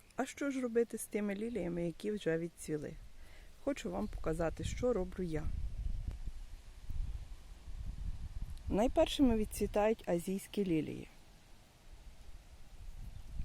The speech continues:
Коли обсипались пелюстки, я беру секатор і відтинаю на стеблі під нижніми квітами. І все.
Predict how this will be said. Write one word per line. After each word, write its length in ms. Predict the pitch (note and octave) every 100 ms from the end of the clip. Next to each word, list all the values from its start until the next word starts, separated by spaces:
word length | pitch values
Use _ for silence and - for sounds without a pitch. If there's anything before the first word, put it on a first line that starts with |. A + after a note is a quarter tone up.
| -
Коли 260 | - C#4+ D4
обсипались 640 | - G3+ - - D#3+ -
пелюстки, 680 | - F3+ D4+ - - A#3+ B3 - - - - - -
я 140 | A3+
беру 220 | A#3+ F#3 E3
секатор 560 | - - A3+ B3 A#3 - -
і 100 | C#4+
відтинаю 680 | A3+ - - F3+ D#3 D3 D3
на 160 | E3
стеблі 500 | F3+ - A#3+ C#4+ E4+ - - - - - - - - - - - - - - - - - - -
під 180 | C#4+ - - - - - - - - -
нижніми 720 | A3 A#3 C4 A#3 A3+ A3 G#3+ G#3 - - - - - -
квітами. 560 | - G3 F#3+ E3+ E3 E3+ - - - - - - - - - - - - - - - - - - - -
І 80 | C4+
все. 420 | D#4 - C4 C4